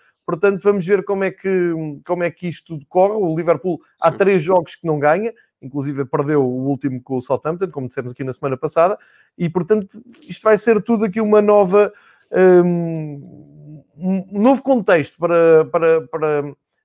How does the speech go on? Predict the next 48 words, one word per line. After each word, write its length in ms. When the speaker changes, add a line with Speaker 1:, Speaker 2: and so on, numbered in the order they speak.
Speaker 1:
perceber 400
o 60
que 80
é 40
que 80
querem 260
do, 200
do 140
Speaker 2:
Sim, 140
sim, 120
Speaker 1:
campeonato, 280
Speaker 2:
sim, 20
Speaker 1:
o 40
que 20
é 40
que 60
Speaker 2:
sim, 40
sim. 80
Speaker 1:
conseguem 260
fazer. 320
Sendo 280
que 80
se 80
o 140
Liverpool 340
ganhar, 380
encosta 460
novamente 520
no 460
Manchester 500
United, 480
fica 240
com 100
os 80
mesmos 380
pontos, 360
e 100
o 60
Manchester 460
City, 320
se 120
ganhar 260
os 120
seus 200
jogos, 420
até 260
pode 300
ultrapassar, 720